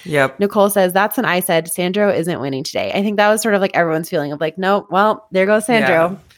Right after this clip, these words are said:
Speaker 1: But at the end, when they were looking at his picnic basket, they're like, "How do you do this? Like, how,
Speaker 2: Yeah.
Speaker 1: in the time that we have,
Speaker 2: How did
Speaker 1: how
Speaker 2: you
Speaker 1: do you
Speaker 2: also
Speaker 1: do it
Speaker 2: make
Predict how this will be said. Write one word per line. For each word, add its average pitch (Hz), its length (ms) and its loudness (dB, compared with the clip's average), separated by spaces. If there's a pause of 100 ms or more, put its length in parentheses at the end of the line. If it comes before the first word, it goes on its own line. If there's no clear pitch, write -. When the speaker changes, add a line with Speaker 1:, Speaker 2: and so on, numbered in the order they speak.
(160)
Speaker 1:
But 277 100 2
at 339 140 -2
the 349 200 0
end, 339 280 2
when 240 160 2
they 214 100 4
were 202 300 2
looking 208 300 -4
at 165 100 0
his 147 120 -6
picnic 254 380 -8
basket, 139 400 -2
they're 147 140 -4
like, 143 160 -2
"How 165 480 2
do 170 120 -6
you 180 160 -2
do 151 220 0
this? - 500 -2
Like, 156 200 -4
how, 165 240 0
Speaker 2:
Yeah. 165 180 -2
Speaker 1:
in 165 120 2
the 156 100 2
time 175 260 0
that 185 100 -2
we 202 140 -4
have, 139 480 0 (300)
Speaker 2:
How 185 100 -2
did 185 120 0
Speaker 1:
how 139 100 0
Speaker 2:
you - 40 0
Speaker 1:
do - 60 -4
you 151 60 2
Speaker 2:
also - 140 -2
Speaker 1:
do 131 120 0
it 127 60 0
Speaker 2:
make - 20 0